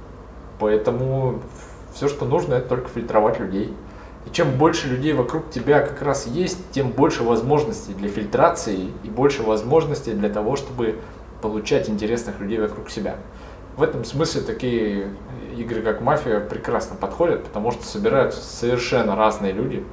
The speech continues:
разных направлений, возрастов, полов. Ну, то есть прям полный фарш можно получить, э,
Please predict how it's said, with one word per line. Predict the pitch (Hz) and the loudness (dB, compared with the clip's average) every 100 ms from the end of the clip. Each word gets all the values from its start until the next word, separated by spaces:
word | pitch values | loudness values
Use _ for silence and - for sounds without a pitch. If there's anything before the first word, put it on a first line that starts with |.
| - | -6
разных | 104 120 - 101 - | 4 4 4 -2 -8
направлений, | - 104 104 135 117 | -2 0 2 2 0
возрастов, | 101 101 107 101 - 127 127 - - - - - - - | -4 -4 -4 -6 2 4 4 -2 -12 -16 -16 -18 -14 4
полов. | 110 110 127 127 - | 6 6 2 2 -4
Ну, | 101 | -2
то | 135 | 0
есть | 120 - | 0 -4
прям | - 127 127 - - - - - - 127 - | 0 2 4 0 -8 -14 -16 -16 -14 -12 4
полный | 156 156 135 | 8 8 6
фарш | 123 127 - 117 | 4 4 4 0
можно | 117 107 | -2 -2
получить, | - 120 127 147 - - | -2 0 0 -2 -4 0
э, | 110 104 101 101 | 4 4 4 2